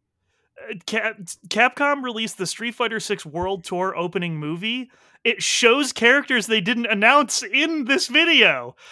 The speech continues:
I can see Zangief, D J, and char-, new characters they didn't even announce.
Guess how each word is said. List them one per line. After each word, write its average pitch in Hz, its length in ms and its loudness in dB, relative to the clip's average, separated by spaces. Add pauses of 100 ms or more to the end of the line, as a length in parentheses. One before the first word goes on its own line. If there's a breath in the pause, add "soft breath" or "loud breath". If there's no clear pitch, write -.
(100)
I 208 160 4
can 240 240 -2
see 277 480 -2
Zangief, 240 760 -2
D 220 240 -2
J, 233 580 -2 (800)
and 220 260 4
char-, 240 340 0
new 240 260 0
characters 269 460 2
they 359 100 2
didn't 302 220 -4
even 370 200 0
announce. 339 760 2